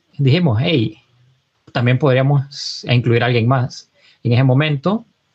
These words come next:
eh, con Ángel, Ángel Bulnes,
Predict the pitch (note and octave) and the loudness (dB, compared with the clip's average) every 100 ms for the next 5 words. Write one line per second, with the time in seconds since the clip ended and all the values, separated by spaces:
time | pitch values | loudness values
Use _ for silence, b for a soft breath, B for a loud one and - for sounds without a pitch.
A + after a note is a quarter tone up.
0 | b b b b _ - A2+ G#2+ G#2 G#2 | b b b b _ -6 0 0 0 -2
1 | F#2 - A2+ A#2 C#3+ D3+ D#3+ E3+ F3 B2+ | -6 -4 -2 0 0 2 0 0 -2 -2
2 | B2 B2 C3 B2 E3 - - - | 0 0 0 0 -2 -6 -14 -20